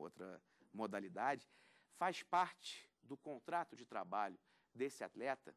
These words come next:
participar de viagens, defendendo o clube, né, defendendo o seu empregador. E aí, o que ocorre nesse período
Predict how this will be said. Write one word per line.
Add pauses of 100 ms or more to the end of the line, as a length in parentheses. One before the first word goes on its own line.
(280)
participar
de
viagens, (520)
defendendo
o
clube, (280)
né, (200)
defendendo
o
seu
empregador. (1120)
E
aí, (160)
o
que
ocorre
nesse
período